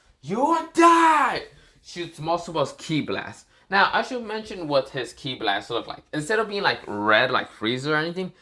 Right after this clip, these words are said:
his ki blasts are kinda like a bluish color. It starts shooting at Boruto.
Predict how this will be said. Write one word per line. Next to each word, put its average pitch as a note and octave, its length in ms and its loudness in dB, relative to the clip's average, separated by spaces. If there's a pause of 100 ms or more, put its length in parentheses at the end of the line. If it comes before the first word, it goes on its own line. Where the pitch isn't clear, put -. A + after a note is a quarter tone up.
(200)
his F3 220 -4
ki F3+ 180 -6
blasts D#3+ 400 2
are A#2 100 0
kinda B2 320 -2
like G#2+ 180 -2
a A2 80 -6
bluish A2 460 -6
color. A#2+ 340 0 (300)
It D3 100 -4
starts D3 280 2
shooting E3+ 460 -4
at - 340 0
Boruto. B2 400 0